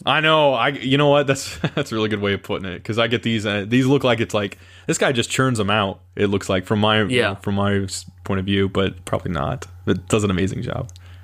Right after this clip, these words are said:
Speaker 2: We'll have to jump into Halo four and, and wear that thing.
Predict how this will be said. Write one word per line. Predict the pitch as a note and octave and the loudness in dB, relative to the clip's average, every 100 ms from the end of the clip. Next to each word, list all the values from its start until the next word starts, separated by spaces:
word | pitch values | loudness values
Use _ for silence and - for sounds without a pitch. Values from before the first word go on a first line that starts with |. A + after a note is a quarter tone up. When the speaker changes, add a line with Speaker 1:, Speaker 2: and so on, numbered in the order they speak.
| - | -2
Speaker 2:
We'll | C#3+ | 0
have | E3+ E3+ | 0 -2
to | |
jump | B2+ D3+ C#3 | 0 0 0
into | C3 | 0
Halo | C3 | 2
four | A#2+ B2+ B2 | 0 0 0
and, | G2+ F#2 - | 0 -6 -10
and | G#2 | -8
wear | A2 G#2 | -6 -6
that | F#2+ | -8
thing. | G2+ G2+ | -10 -12